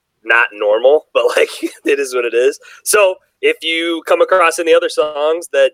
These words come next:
you find to, that are, like, the exact same as a song from, like, the seventies or eighties, why don't you, uh, rate us five stars and leave it in a review for us, and we'll take a look at it and we'll read them next week. That'd be great. Thank you. All right,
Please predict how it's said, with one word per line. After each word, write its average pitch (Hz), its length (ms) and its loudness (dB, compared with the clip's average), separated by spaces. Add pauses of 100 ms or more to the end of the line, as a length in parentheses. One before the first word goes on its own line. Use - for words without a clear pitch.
you 160 440 -18
find 131 360 -4
to, 131 140 -12
that 123 120 -2
are, 117 240 -2
like, 117 140 -6
the 120 80 -18
exact 123 320 -8
same 123 240 -4
as 110 60 -14
a - 40 -16
song 113 260 -8
from, 120 120 -20
like, 113 100 -8
the - 80 -20
seventies 107 340 -10
or 110 60 -8
eighties, 135 220 -8 (260)
why 170 160 2
don't 233 180 -4
you, 233 160 -4
uh, 233 160 6
rate 220 180 4
us 233 100 0
five 226 200 0
stars 233 300 0
and 127 100 -16
leave 147 160 -14
it 160 80 -12
in 170 140 -12
a 160 60 -6
review 143 420 -8
for 117 220 -8
us, - 140 -10
and 120 120 -20
we'll 127 140 -14 (100)
take - 160 0
a 139 60 -2
look 180 180 -4
at 180 60 0
it 139 80 -2
and 143 80 -8
we'll 135 180 -10 (240)
read - 0 -
them 523 80 2
next - 140 -10 (120)
week. - 500 -16 (120)
That'd 160 180 -2
be 220 100 -8
great. 214 400 0 (640)
Thank 240 340 0
you. 131 180 -12 (320)
All 214 60 -4
right, 359 440 2